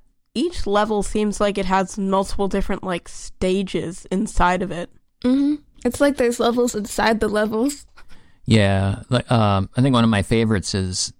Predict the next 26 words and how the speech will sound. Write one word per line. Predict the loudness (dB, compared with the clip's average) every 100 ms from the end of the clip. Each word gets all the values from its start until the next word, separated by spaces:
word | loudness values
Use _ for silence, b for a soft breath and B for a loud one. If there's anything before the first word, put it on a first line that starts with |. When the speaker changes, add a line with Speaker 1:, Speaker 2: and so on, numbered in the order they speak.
| _
Speaker 3:
is | -4 0
there's | 0 0
a |
big | 0 0 0 -2
box. | 0 0 -2 -6 -8 0
Speaker 2:
That's | 4 4 2
my | 0 0
favorite | 0 0 0 -2 0
level | 4
Speaker 3:
Yeah, | 6 6
Speaker 2:
of | 2
the | -2
game. | -2 0
Speaker 3:
it, | -2 -2
so | 0 2
it |
looks | 2 2
like | 0 0
a | 0
box, | 0 2 2 0 -2
and | 0
then | 2
you | 0
can, | 0 -2 -2 -8 b b b b b
you | -2 0
can | 2 2